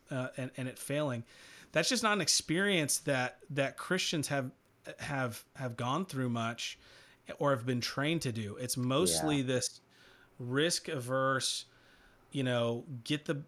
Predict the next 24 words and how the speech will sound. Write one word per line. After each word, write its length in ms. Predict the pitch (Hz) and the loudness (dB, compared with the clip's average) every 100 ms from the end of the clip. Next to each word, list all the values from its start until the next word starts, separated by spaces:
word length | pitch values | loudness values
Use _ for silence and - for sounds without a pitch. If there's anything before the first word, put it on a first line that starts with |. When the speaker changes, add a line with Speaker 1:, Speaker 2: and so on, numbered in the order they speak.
| - - | -12 -4
Speaker 1:
get 160 | 147 | -2
the 100 | 156 | 0
best 320 | 135 156 - | 2 2 2
degree, 800 | 156 151 151 151 147 143 135 127 - _ _ _ - | -2 -2 0 2 2 2 2 0 -6 _ _ _ -8
um, 520 | 131 127 120 117 113 - | -2 0 0 0 -4 -4
get 160 | 143 | -4
the 80 | 151 | 0
most 320 | 143 143 - | 2 4 2
solid 380 | - 139 139 135 | 0 2 2 0
job, 580 | 123 131 123 117 117 117 _ - | 0 0 0 0 -2 -4 _ -8
keep 260 | 143 139 | -6 -2
your 100 | 156 | -2
head 320 | 127 135 127 123 | 0 0 0 0
down. 500 | 123 120 120 120 117 | 0 0 0 0 -2
Speaker 2:
That's 160 | 117 | -2
really 140 | 90 87 | 0 2
good. 260 | 87 82 82 | 2 -2 -2
Speaker 1:
Um, 400 | 123 120 113 113 - _ _ - | -2 0 0 -4 -8 _ _ -4
and 160 | 139 - | 0 2
so, 460 | 147 139 127 127 - | 4 6 4 0 -4
and 120 | 147 | -4
so, 140 | 139 147 | 0 2
yeah, 340 | 139 165 156 | 4 2 2
it's, 160 | 139 | 0